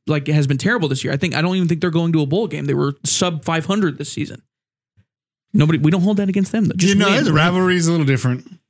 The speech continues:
Speaker 1: Yeah, you're right. Touche. Very, very
Speaker 2: But
Speaker 1: much a touche. Um,
Speaker 2: it also, they, I think Michigan, compared to Alabama, when Alabama needs to put points on the board, or if they need that, you know, first down and
Speaker 1: Mm-hmm.
Speaker 2: long,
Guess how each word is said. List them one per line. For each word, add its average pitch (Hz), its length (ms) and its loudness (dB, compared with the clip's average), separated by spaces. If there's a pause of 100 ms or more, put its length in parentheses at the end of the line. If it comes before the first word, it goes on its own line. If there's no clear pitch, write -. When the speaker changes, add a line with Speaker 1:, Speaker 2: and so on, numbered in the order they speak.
(160)
Speaker 1:
Yeah, 311 160 0
you're 220 200 0
right. 143 180 -4
Touche. 262 280 -2 (480)
Very, 170 320 0
very 151 300 0
Speaker 2:
But 214 80 -2
Speaker 1:
much 196 160 -4
a 185 40 -4
touche. 175 280 -2 (580)
Um, 165 520 -2
Speaker 2:
it 156 80 -4
also, 156 500 -2
they, 147 300 -2 (340)
I 165 160 0
think 190 200 0
Michigan, 165 680 0 (640)
compared 143 420 0
to 143 120 0
Alabama, 135 640 0
when 127 160 -2
Alabama 143 400 0
needs 127 420 0
to 139 80 -4
put - 300 -6
points 131 360 -2
on 147 160 -2
the 156 60 -2
board, 180 400 -2 (240)
or 120 80 0
if 113 80 -4
they 117 140 -2
need 131 480 0
that, 110 260 -4 (640)
you 143 160 -4
know, 87 220 -6
first 127 260 -2
down 120 420 -2 (200)
and 151 160 4
Speaker 1:
Mm-hmm. 85 80 -2
Speaker 2:
long, 117 440 0